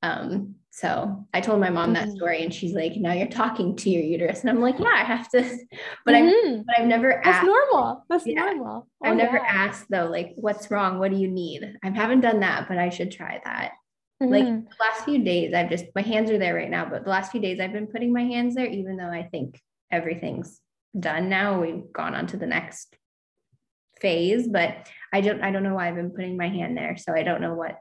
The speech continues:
Speaker 1: that means, but.
Speaker 2: Mm. Mm-hmm. Yeah. I think, like, that would be, like, my second message before we end is, like, to any woman, if you experience pain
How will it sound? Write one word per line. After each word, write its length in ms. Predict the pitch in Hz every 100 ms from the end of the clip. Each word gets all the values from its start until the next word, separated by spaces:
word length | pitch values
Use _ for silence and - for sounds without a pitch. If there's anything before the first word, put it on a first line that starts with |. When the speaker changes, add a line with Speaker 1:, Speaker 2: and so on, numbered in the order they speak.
| _
Speaker 1:
that 220 | 165 156
means, 400 | - - - 180
but. 320 | - 71 - - - - - _ _
Speaker 2:
Mm. 540 | 240 226 220 214 208 196 - _ 339 175 -
Mm-hmm. 420 | 220 226 220 208 202 _ _ _ _
Yeah. 320 | 247 233 220 220 _ _ _ _
I 60 | 254
think, 240 | 277 277 269 - 240
like, 180 | 233 220 - 240 233
that 180 | 226 226
would 160 | 240
be, 140 | 240 247
like, 260 | 233 214 226
my 140 | 214
second 420 | - - - 240
message 640 | 247 247 - 262 269 - -
before 300 | 269 269 247
we 160 | 262
end 400 | 247 240 262 311
is, 140 | 320 262
like, 220 | 226 226 214 _ -
to 180 | 269 -
any 240 | 226 262
woman, 320 | 233 233 233
if 140 | 226 233
you 80 | 233
experience 520 | - - 269 311 - - -
pain 380 | 226 233 311